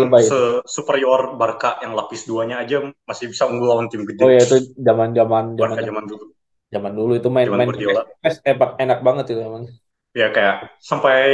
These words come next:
Speaker 2: di Liga malah pernah main lapis tiga kan, gila itu.
Speaker 1: Ya. <laughs> Eh,
Speaker 2: Itu
Speaker 1: kalau
Speaker 2: Bar-, Barca ter-, O P, double treble. Yang double
Speaker 1: Iya.
Speaker 2: treble tuh O P banget.
Speaker 1: O P itu. Cuma sekarang kan
Speaker 2: Ya,
Speaker 1: Barcelona ya
Speaker 2: belum
Speaker 1: lagi.
Speaker 2: pernah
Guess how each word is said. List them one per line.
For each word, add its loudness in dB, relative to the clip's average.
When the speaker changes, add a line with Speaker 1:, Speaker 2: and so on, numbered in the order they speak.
Speaker 2:
di -8
Liga 2
malah -2
pernah -4
main -4
lapis -6
tiga -6
kan, -4
gila -12
itu. -20
Speaker 1:
Ya. -2
<laughs> -4
Eh, -10
Speaker 2:
Itu -8
Speaker 1:
kalau 0
Speaker 2:
Bar-, -18
Barca -6
ter-, -4
O -2
P, -4
double -6
treble. 0
Yang -14
double -10
Speaker 1:
Iya. -2
Speaker 2:
treble -4
tuh -8
O -8
P -14
banget. -14
Speaker 1:
O -8
P -10
itu. -16
Cuma 0
sekarang 0
kan 0
Speaker 2:
Ya, -2
Speaker 1:
Barcelona -2
ya -4
Speaker 2:
belum -2
Speaker 1:
lagi. -4
Speaker 2:
pernah -2